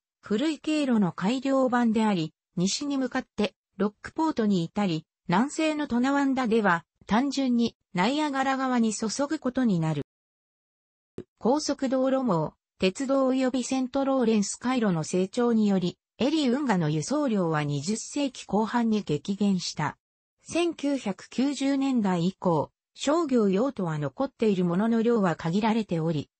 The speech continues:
ヨカ利用が主流となった。エリー湖は一年のほとんど、小さな船やいくらか大きな船でも利用可能である。冬季は一部の水が抜かれ、修理と保守に充てられている。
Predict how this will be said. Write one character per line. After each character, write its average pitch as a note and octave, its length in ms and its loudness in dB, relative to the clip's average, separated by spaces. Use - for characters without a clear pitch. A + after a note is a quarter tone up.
ヨ E3 140 0
カ C4 140 -4
利 D4 140 -2
用 C4+ 160 2
が E3+ 160 0
主 D3+ 200 -6
流 G#3+ 180 -2
と A#3+ 160 -2
な A3 140 0
っ - 120 -16
た。 C#3+ 220 -4
エ A#3 100 2
リ D4+ 220 2
ー - 40 -4
湖 F#3+ 120 0
は F3 160 2
一 D#3 240 -4
年 D4 220 0
の F#3 100 0
ほ E3 160 -2
と A#3 140 -2
ん A3+ 100 2
ど、 D#3+ 180 0
小 E4 220 0
さ B3+ 160 -2
な F3+ 160 0
船 C4 300 -2
や F3+ 100 0
い E3 80 -6
く - 160 -2
ら B3 140 0
か A3+ 160 0
大 C#4 180 0
き A#3+ 160 -2
な F#3 100 4
船 A3+ 280 0
で F3 100 0
も D#3+ 220 -2
利 F3 160 0
用 C4+ 220 2
可 A#3 180 0
能 A#3+ 180 2
で A3+ 160 -2
あ F#3 100 -2
る。 D3+ 200 -8
冬 E4 240 0
季 A#3 160 2
は F3+ 100 4
一 E3+ 300 -2
部 D4+ 100 0
の G3 140 2
水 F3+ 260 0
が G#3+ 160 2
抜 F#3 100 2
か G3 160 0
れ、 F3 200 -2
修 E4 340 0
理 B3 140 0
と G#3+ 100 -2
保 G#3 160 -4
守 A3 160 0
に D#3+ 100 0
充 D3 220 -2
て - 0 -
ら G3 140 0
れ F#3+ 100 -2
て - 80 -2
い E3 160 0
る。 C#3+ 200 -4